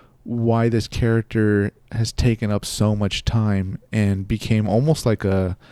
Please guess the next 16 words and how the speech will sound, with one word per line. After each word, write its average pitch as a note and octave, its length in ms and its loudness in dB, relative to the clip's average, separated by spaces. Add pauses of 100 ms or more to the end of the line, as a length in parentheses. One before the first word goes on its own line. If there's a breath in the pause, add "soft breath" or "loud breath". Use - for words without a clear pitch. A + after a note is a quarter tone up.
(340 loud breath)
the A2+ 200 0
eyes G#2+ 300 2
of A2 100 0
the F#2+ 160 -4
audience G#2 560 0
in F#2 80 0
a F#2 100 -2
way. F#2+ 400 0
Like, - 380 -8
you G#2 80 -2
know, F#2 180 0
she's G#2 220 -4
so G#2+ 260 2
new A2 300 2
to G2+ 100 -4
the, F#2 260 0